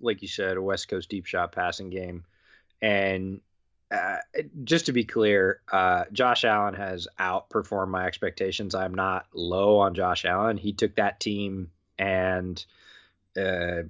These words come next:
I would say exceeded expectations. Uh, he developed absolutely in all the ways that you said he did. He's developed farther, faster than I thought he would. Um, I was not super high on Josh Allen coming out. Obviously, all the physical tools were amazing, but there was just so much to try and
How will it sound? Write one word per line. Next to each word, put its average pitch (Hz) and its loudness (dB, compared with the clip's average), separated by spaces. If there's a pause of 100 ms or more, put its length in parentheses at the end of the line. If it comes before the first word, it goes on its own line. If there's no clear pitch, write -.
(100)
I 104 4
would 107 2
say 95 0
exceeded 110 2
expectations. 110 2
Uh, 87 0
he - -4
developed 95 0 (120)
absolutely 101 0
in 95 2
all 92 0
the 92 2
ways 95 4
that 92 -4
you 90 -4
said 92 2
he 107 4
did. 120 6
He's 104 0
developed 98 2
farther, 98 4
faster 120 0
than 104 -4
I 95 -6
thought 101 0
he 135 -4
would. 131 0 (220)
Um, 87 -2
I 92 -4
was 87 -6
not 92 -2
super 90 -6
high 95 2
on 95 2
Josh 95 0
Allen 95 0
coming 98 -4
out. 104 2
Obviously, 92 -2
all 95 2
the 110 0
physical 98 -4
tools 101 -2
were 92 -4
amazing, 98 -2
but 90 -2
there 87 -4
was 85 -6
just - -2
so 95 2
much 95 -2
to - -16
try 90 0
and 87 -6